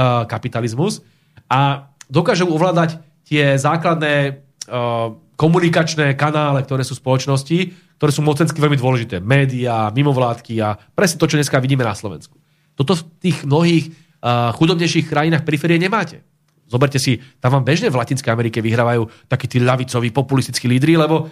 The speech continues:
tam nemajú takú silu tieto, eh, liberálne mimovládky. Čo tam bude chodiť rolníkovi vysvetľovať, že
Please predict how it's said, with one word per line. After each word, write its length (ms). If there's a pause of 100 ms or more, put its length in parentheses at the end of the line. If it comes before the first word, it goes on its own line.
(120)
tam 160
nemajú 320
takú 160
silu 320
tieto, 400 (240)
eh, 480 (400)
liberálne 420
mimovládky. 720 (160)
Čo 140
tam 100
bude 160
chodiť 300
rolníkovi 420
vysvetľovať, 480
že 160